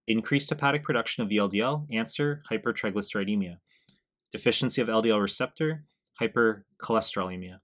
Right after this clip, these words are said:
And then deficiency of apolipoprotein C two or lipoprotein lipase, hyperchylomicronemia. Those are the three major dyslipidemias you need to know for U S M L E. You know the deal, I'm gonna continue making more content.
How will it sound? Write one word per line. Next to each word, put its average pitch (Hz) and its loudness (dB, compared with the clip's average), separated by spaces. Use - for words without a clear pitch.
And 113 0
then 107 2
deficiency 120 -2
of 107 0
apolipoprotein 110 -4
C 110 -2
two 143 -8
or 110 4
lipoprotein 104 -2
lipase, 143 -8
hyperchylomicronemia. 101 -2
Those 104 -2
are - -12
the 113 -8
three 113 -4
major 104 0
dyslipidemias 95 -4
you 92 -6
need 90 -10
to 98 -12
know 90 -12
for 90 -8
U 90 -8
S - -10
M 92 -10
L 90 -12
E. 92 -16
You 120 2
know 123 8
the 120 6
deal, 113 6
I'm 113 4
gonna 110 2
continue 113 -2
making 104 2
more 101 2
content. 98 -2